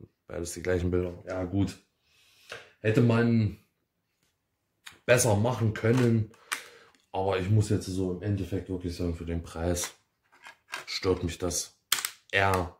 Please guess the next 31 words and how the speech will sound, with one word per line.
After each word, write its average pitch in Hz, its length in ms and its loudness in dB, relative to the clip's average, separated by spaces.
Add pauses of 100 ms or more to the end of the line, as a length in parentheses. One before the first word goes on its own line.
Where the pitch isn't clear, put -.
(100)
weniger. 98 760 2
Wirklich 101 400 -2
absolutes 92 640 -2
Schnäppchen, 98 680 2 (380)
was 92 160 -2
ich 85 120 -6
hier 90 120 0
gemacht 85 340 0
habe. 85 280 0 (320)
Ich - 180 4
find's 107 220 6
Mediabook 98 420 4
trotzdem 85 420 -6
sehr, 90 300 4
sehr 117 160 4
schön. 110 480 4 (640)
Und 104 1160 6
ja, 101 400 4 (140)
den 104 260 4
zweiten 131 460 0
Teil 117 180 2
von 110 180 2
der 104 160 4
Reihe 107 240 4
habe 107 140 4
ich 101 80 0
natürlich 92 380 0
auch, 104 260 0
werde 101 320 8
ich 92 240 0
auch 101 240 0